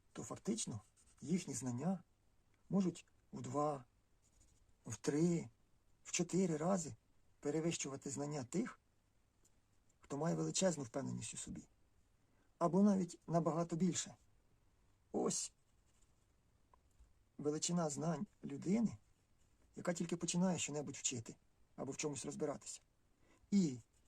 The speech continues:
в неї така ж сама впевненість у собі, як і в того, хто набув аж отаких знань. Але в нього така ж сама впевненість у собі.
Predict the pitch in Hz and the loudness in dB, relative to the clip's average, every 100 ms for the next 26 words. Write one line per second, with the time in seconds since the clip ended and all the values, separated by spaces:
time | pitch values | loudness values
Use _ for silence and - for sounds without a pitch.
0 | _ _ - 151 175 156 - - 143 - | _ _ -6 2 4 2 0 -2 0 0
1 | 143 123 - 151 135 151 180 - 220 - | -2 -2 0 0 0 0 -2 -4 -10 -8
2 | 127 185 254 _ _ _ _ _ - 147 | -2 -2 -2 _ _ _ _ _ -4 -2
3 | 143 - 233 147 113 _ _ _ _ - | -2 -2 -2 -2 -6 _ _ _ _ -6
4 | 160 160 175 175 - - 170 165 - - | -2 0 2 0 -2 -2 0 0 -4 -4
5 | 170 - - 180 175 - 214 208 - _ | -4 -4 -6 -2 -2 -4 -8 -10 -12 _
6 | - _ _ _ _ _ _ _ _ _ | -20 _ _ _ _ _ _ _ _ _
7 | _ _ _ _ _ _ _ _ _ - | _ _ _ _ _ _ _ _ _ -2
8 | 147 139 180 185 - - - 151 - 139 | 0 2 2 2 0 -10 -4 -4 -4 -8
9 | 131 143 131 208 - - - 165 | -8 -8 -6 -6 -8 -10 -12 -14